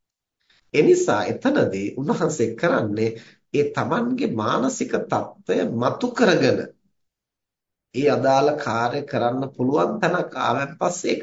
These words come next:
කරනවා. එතකොට කෙනෙක්ට හිතෙන්න පුළුවන්, එතකොට දරුවෝ ගැන අනුකම්පාවක් තිබුණ නැද්ද? නෑ, දරුවෝ ගැන අනුකම්පාවක් නැති බව නෙමෙයි, දරුවෝ ගැන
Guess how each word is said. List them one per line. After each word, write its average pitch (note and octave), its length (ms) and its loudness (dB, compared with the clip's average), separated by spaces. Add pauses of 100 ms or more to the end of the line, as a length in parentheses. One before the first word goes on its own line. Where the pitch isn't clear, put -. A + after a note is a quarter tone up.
කරනවා. - 380 -4 (1080)
එතකොට D#4 300 0
කෙනෙක්ට - 460 -2
හිතෙන්න - 400 2
පුළුවන්, D3+ 340 -2
එතකොට A#2 280 -2
දරුවෝ D3 380 4
ගැන - 180 0
අනුකම්පාවක් G3 920 0
තිබුණ - 340 0
නැද්ද? - 340 2 (640)
නෑ, A#2 160 -4
දරුවෝ B2+ 300 0
ගැන - 160 -2
අනුකම්පාවක් G#3+ 800 -4
නැති C3+ 260 -6
බව A2+ 200 -2
නෙමෙයි, B2 300 -4
දරුවෝ D3+ 360 2
ගැන F3+ 220 0